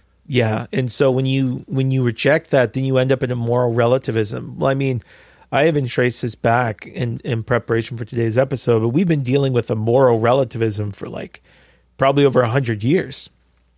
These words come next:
um, as a we-, as Western culture. And this idea that the, the Christian, once we rejected the Christian faith, nothing filled the void as far as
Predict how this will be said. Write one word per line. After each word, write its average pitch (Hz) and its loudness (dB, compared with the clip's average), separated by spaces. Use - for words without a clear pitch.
um, 120 0
as 127 2
a 127 4
we-, 117 2
as 135 0
Western 117 0
culture. 127 -2
And 123 -2
this 127 0
idea 131 4
that 120 0
the, 131 -2
the 127 0
Christian, 147 -2
once 170 0
we 196 0
rejected 143 0
the 123 2
Christian 156 -2
faith, 120 -2
nothing 202 0
filled 160 2
the 139 0
void 123 0
as 135 0
far 135 4
as 117 2